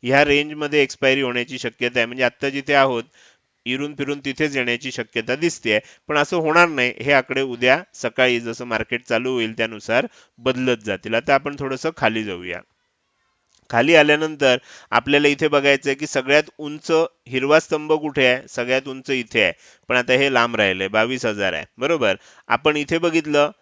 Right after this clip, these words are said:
तर एकवीस हजार सहाशे ला सगळ्यात उंच स्तंभ आहे, एकवीस हजार सातशे ला आहे आणि बावीस हजार ला आहे. म्हणजे तुमच्या काय लक्षात येतंय? इथे सगळीकडे एकवीस हजार सहाशे पासून पुढे ह्या सगळ्या लेवलला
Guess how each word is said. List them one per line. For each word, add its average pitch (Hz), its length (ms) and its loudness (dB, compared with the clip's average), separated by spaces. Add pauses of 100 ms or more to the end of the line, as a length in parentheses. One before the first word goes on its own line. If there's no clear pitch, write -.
(240)
तर 151 160 0 (120)
एकवीस 147 440 -4
हजार 135 280 0
सहाशे 120 540 -2
ला 131 100 0
सगळ्यात 113 400 -4
उंच 110 240 -14
स्तंभ 107 400 -10
आहे, 98 140 2 (340)
एकवीस 139 420 -4
हजार 131 280 2
सातशे 123 540 -2
ला 117 60 2
आहे 104 120 4
आणि 117 100 -4
बावीस 98 460 -2
हजार 90 220 -8
ला 90 80 -6
आहे. 98 60 -8
म्हणजे 131 200 -8
तुमच्या 143 280 -4
काय 143 200 2
लक्षात 147 320 -4
येतंय? 127 340 0 (400)
इथे 165 360 2
सगळीकडे 127 560 -2
एकवीस 123 400 -4
हजार 123 280 0
सहाशे 110 540 -2
पासून 123 480 -6
पुढे 123 440 2 (360)
ह्या 117 260 2
सगळ्या 123 380 2
लेवलला 117 680 2